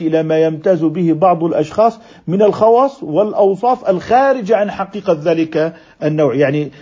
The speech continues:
لا، يعني جوهر ذلك النوع، جوهر ذلك النوع. وهذا معنى حسن جدًا، أنك أنت تميز، يعني، يعني أريد أن أشبه،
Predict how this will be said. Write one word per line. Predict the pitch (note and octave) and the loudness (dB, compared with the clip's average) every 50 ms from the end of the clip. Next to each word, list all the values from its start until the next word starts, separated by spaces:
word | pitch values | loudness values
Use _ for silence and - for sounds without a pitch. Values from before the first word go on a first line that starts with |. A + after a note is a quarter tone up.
| - - | -12 -6
لا، | D3 D3 E3+ F#3+ G#3 G3+ - | -2 0 2 4 2 2 2
يعني | - E3+ E3 D3 D#3+ E3 D#3+ | 2 2 2 2 0 -2 -6
جوهر | D3 B2+ A#2+ G3 A#3+ B3+ B3 A3+ F3+ D#3 D3+ D3+ C#3+ C#3 B2+ | -6 0 2 4 4 4 4 4 2 0 0 0 0 -2 -2
ذلك | C3+ C#3 C3 B2 A#2 A2 - B2 | -2 -2 -2 -4 -6 -10 -12 -14
النوع، | A2+ A2+ G#2 G#2 G#2 - - _ _ _ _ - B2+ | -12 -12 -12 -12 -14 -16 -20 _ _ _ _ -14 -4
جوهر | B2 D#3 F3 F#3+ F#3+ E3+ D#3+ E3 F3+ G#3+ C4 D4 - - _ _ _ _ _ _ - | 0 4 4 6 6 4 4 4 4 2 2 0 -4 -14 _ _ _ _ _ _ -2
ذلك | B2+ D3 D3+ C#3+ C#3 - - | 0 2 2 0 0 -4 -6
النوع. | A#2+ A#2 A#2+ A2+ G#2+ A2 - - _ _ _ - - - | -8 -6 -8 -10 -12 -14 -18 -20 _ _ _ -20 -10 -4
وهذا | C3+ D3+ D3+ D3 D3 D#3 D#3+ E3 D#3+ D3+ C#3 C3+ C#3+ C#3 C3+ | 0 2 2 4 4 4 6 6 4 4 2 2 0 0 0
معنى | C3+ C3+ D3+ E3 D3 C3 C3 C3 C3 C3 B2+ B2 B2 - | 0 -2 -2 -4 -4 -6 -8 -10 -8 -8 -8 -10 -12 -14
حسن | - - - F3 F3 F3 - E3 E3 E3+ E3 E3 D3 | -16 -12 -10 -10 -8 -8 -8 -10 -10 -10 -12 -12 -12
جدًا، | A#2+ A#2 G#2 G2 - - G#2 G#2+ - _ _ _ _ _ _ _ _ _ _ _ _ _ _ _ _ _ _ _ _ _ _ _ _ _ - - - - _ - - | -14 -14 -16 -16 -16 -18 -18 -20 -20 _ _ _ _ _ _ _ _ _ _ _ _ _ _ _ _ _ _ _ _ _ _ _ _ _ -20 -20 -20 -20 _ -12 -10
أنك | C#3+ C#3+ C3+ - | -8 -8 -8 -8
أنت | - F#3 - - | -8 -6 -4 -2
تميز، | D3+ D3+ - D3+ D3+ F3+ F#3 C#3+ C#3+ D3+ C#3+ C3+ - - _ _ - | -2 -2 -2 -2 0 0 0 0 0 -2 -4 -6 -10 -20 _ _ -14
يعني، | B2 G#2 G#2+ A2 A2+ B2 C#3+ - _ _ _ _ _ - | -14 -12 -12 -12 -12 -12 -14 -16 _ _ _ _ _ -12
يعني | A#2 B2 B2 A#2 A2 G#2+ A#2 A#2 B2+ C3 C#3+ C3 - | -10 -10 -10 -12 -14 -14 -14 -12 -10 -10 -8 -6 -4
أريد | D3+ D3 F3 D3 | -4 -2 -2 -2
أن | D3 C#3 C3+ C3+ | -2 -2 -2 -2
أشبه، | C3 - D#3+ D3 C#3 D3+ C#3+ C#3+ | -2 0 -2 -2 0 -2 -2 -2